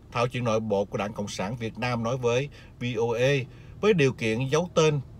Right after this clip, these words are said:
và cho rằng vụ án liên quan đến rất nhiều quan chức, chấp bu, nghỉ hưu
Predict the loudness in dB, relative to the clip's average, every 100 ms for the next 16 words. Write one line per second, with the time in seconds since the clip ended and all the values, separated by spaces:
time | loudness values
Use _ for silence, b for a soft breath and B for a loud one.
0 | -20 -20 -20 -20 -20 -20 -20 -20 -20 -20
1 | -20 -14 -2 2 2 2 2 2 -2 -2
2 | 0 0 0 2 2 2 0 2 2 2
3 | 0 -2 -2 -2 -2 0 0 0 0 -4
4 | -4 -4 -2 0 0 -2 B B B B
5 | B -2 0 4 4 4